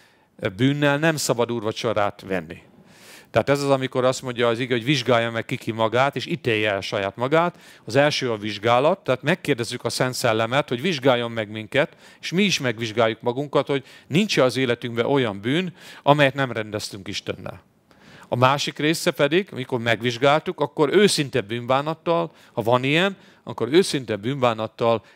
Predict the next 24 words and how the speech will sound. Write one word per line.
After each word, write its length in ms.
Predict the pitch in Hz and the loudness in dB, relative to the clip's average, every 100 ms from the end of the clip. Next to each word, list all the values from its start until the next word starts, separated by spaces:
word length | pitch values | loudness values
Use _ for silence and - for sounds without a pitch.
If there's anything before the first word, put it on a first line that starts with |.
| - | 2
kérjünk 420 | 135 123 120 101 | 2 4 -2 -4
bocsánatot 600 | 113 - 104 104 - 110 | -4 -2 -4 -6 -8 -8
Istentől. 500 | 98 - 87 107 90 - - | -8 -8 -6 -6 -8 -12 2
Ha 120 | 131 | 4
ezt 200 | 127 - | 4 0
megtettük, 920 | 120 120 _ 131 - _ 180 233 - - _ _ _ _ _ _ _ _ _ | -4 -4 _ -2 -2 _ -2 -2 -8 -16 _ _ _ _ _ _ _ _ _
akkor 640 | - 131 - 135 131 131 - _ _ _ | 2 2 2 2 4 2 -6 _ _ _
nem 460 | 120 127 160 135 - | -6 0 0 0 -10
méltatlanul 640 | 113 117 104 117 113 110 107 | -4 -2 -2 -4 -6 -4 -4
vesszük 300 | 104 - 117 | -4 -6 -8
az 100 | 101 | -4
úrvacsorát 500 | 107 101 113 98 - | -4 -2 -2 -4 -4
magunkhoz. 680 | 98 135 131 165 202 - - _ - - - _ - | -4 -4 2 2 2 0 -14 _ -20 -20 -20 _ -4
Ö, 400 | 120 120 117 113 - _ _ - | 0 2 0 -2 -8 _ _ 0
ezért 340 | 139 151 139 | 2 4 2
mit 240 | 151 131 | -2 -6
csinál 360 | 127 147 156 165 | -4 0 4 4
a 80 | 165 | 2
kereszténység 640 | 165 156 - 156 143 135 | 2 0 -2 -4 -2 -2
egyik 240 | 135 135 - | -2 -2 0
része? 440 | 175 120 113 98 - - | 0 0 -2 -6 -10 -20
Nem 260 | - 254 165 | 2 4 4
veszünk 380 | 123 - 117 107 | 2 0 -8 -8
úrvacsorát. 540 | 104 101 - 98 92 | -8 -8 -6 -8 -8